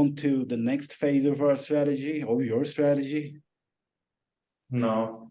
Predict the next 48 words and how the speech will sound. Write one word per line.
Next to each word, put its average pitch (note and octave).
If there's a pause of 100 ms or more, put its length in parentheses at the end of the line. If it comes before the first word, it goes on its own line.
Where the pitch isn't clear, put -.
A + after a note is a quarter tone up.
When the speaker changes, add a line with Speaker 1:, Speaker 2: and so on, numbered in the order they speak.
Speaker 2:
I C3+
would C#3+
just F3+
add C3+
for C#3
the C#3
video, C3+ (380)
I B2 (100)
would B2+ (260)
convince B2+
them B2 (100)
to B2+ (680)
find A#2+
an A#2
influencer B2+
or A2
somebody A#2 (100)
has -
some A2
authority A#2+
in A2+
that A2+ (500)
line A2+
of -
business. A#2+ (800)
A B2
review B2 (160)
for B2
your A#2+
own B2+
brand A#2
will A#2
be A#2+ (100)
good A#2 (300)
from A2+
an C3
influencer A2+
that G#2+
can -
just - (460)
boost A#2+ (180)
your A2+
YouTube B2
performance. A#2
I -
would G#2+
use A2
that. B2+